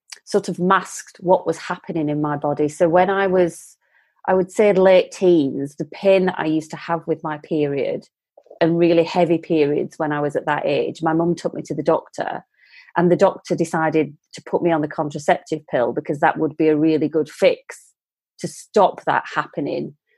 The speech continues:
So for a long period of time, I didn't have that natural cycle. You know, it was being driven by a contraceptive pill. Um, so for a long period of time,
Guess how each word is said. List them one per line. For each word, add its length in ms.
So 140
for 160
a 120
long 400
period 360
of 140
time, 720
I 80
didn't 280
have 300
that 140
natural 580
cycle. 680
You 80
know, 260
it 160
was 260
being 300
driven 520
by 540
a 40
contraceptive 800
pill. 340
Um, 560
so 160
for 140
a 40
long 300
period 260
of 100
time, 640